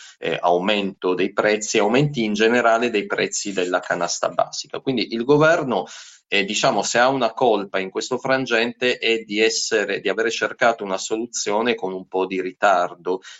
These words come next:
perché in effetti già si sapeva da una decina di giorni che ci sarebbero stati appunto delle,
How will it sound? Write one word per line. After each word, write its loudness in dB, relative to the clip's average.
perché -2
in 4
effetti -2
già 2
si -6
sapeva 0
da 2
una -6
decina -6
di -8
giorni -2
che -2
ci -10
sarebbero -4
stati -4
appunto -10
delle, -8